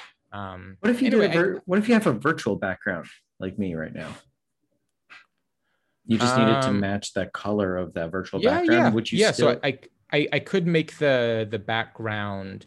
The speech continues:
Speaker 1: but if I'm gonna do that, I might as well just go with a green screen approach, 'cause I could make this content the bottom layer. Right now, the, the slide content is the top layer. You can see I'm, you can see I'm behind it.
Speaker 2: Yeah.
Speaker 1: Right.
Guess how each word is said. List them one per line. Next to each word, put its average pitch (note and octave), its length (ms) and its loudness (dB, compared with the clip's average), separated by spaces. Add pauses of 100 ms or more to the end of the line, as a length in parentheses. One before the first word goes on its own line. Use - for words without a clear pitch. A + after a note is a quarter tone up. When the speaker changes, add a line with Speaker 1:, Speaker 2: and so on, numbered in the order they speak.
(140)
Speaker 1:
but C3+ 100 0
if C#3 140 -2
I'm G#3+ 100 0
gonna A3 160 0
do D#3+ 240 0
that, F3 260 0
I B2 60 -4
might B2 220 -2
as D#3+ 120 -2
well C#3 80 -2
just A#2+ 240 -10
go C3 120 0
with B2 140 -4
a A2 40 -4
green G#2+ 260 -4
screen D#3 280 -6
approach, F#3 360 -6
'cause B2+ 140 -4
I A#2+ 80 -2
could F3+ 220 -6
make E3 180 -6
this A#2 160 -12
content A2 640 -10 (240)
the A2+ 160 -6
bottom A2+ 460 -2
layer. F#2+ 200 -6
Right A#2 240 -4
now, C3 280 -4
the, A2 340 -6
the A2 80 -8
slide A#2 320 -6
content D#3+ 320 -6
is G#2 140 -12
the G#2 80 -10
top - 280 -6
layer. F#2+ 160 -6
You G2+ 140 -10
can G2+ 140 -16
see G#2 240 -8
I'm, G2 160 -8
you - 1300 -20
can G#2+ 80 -10
see A#2 160 -4
I'm G#2 80 -4
behind G2+ 300 -4
it. - 180 -6 (260)
Speaker 2:
Yeah. G2+ 280 -8
Speaker 1:
Right. B2 180 -10